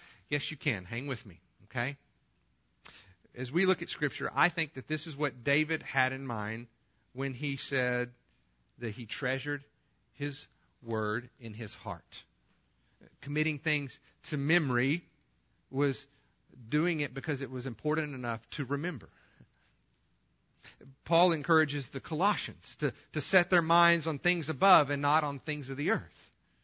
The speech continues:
You may remember from our study of Philippians back in the spring where Paul writes, "Finally, brethren, whatever is true, whatever is honorable, whatever is right,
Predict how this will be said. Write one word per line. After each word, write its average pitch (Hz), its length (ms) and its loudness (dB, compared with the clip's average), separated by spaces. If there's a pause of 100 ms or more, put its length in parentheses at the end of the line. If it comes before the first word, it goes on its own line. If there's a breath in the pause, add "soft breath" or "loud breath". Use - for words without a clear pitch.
(320)
You 165 300 2
may 190 160 8
remember 180 400 4
from 156 200 0
our 151 240 6 (460 soft breath)
study 180 320 8
of 143 220 2
Philippians 151 480 4
back 151 300 6
in 147 160 -2
the 131 100 -4
spring 170 560 2 (480)
where 151 160 4
Paul 196 280 8
writes, 165 300 8
"Finally, 208 380 10
brethren, 156 400 4
whatever 175 280 8
is - 140 0
true, 185 500 4 (420 soft breath)
whatever 170 340 8
is 143 100 2 (100)
honorable, 175 680 6
whatever 160 260 6
is 120 140 -2
right, 156 440 8